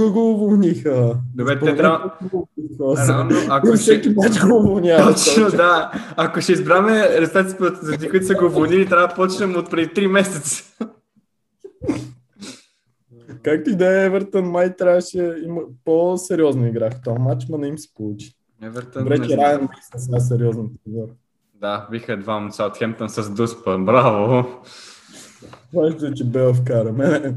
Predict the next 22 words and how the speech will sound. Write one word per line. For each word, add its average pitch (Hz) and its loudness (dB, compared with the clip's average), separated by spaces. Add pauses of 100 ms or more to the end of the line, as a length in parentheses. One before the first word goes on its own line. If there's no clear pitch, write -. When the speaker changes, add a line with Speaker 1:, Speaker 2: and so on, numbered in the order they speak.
(100)
Speaker 1:
това 143 0
ми 131 -2
е 127 -2
единственото, 123 -4
мисля, 113 -8
което 123 -2
ме 135 0
интересува 131 -2
този 117 -2
Speaker 2:
Даже 151 -2
Speaker 1:
сезон. 170 -2
Speaker 2:
не 135 0
вкара 131 2
лош 101 0
гол. 90 -4 (520)
После 135 -2
Нюкасъл, 117 -2
Уест 104 -2
Хем, 113 -4
вече 95 -6
го 92 -6
обсъдихме. 104 -10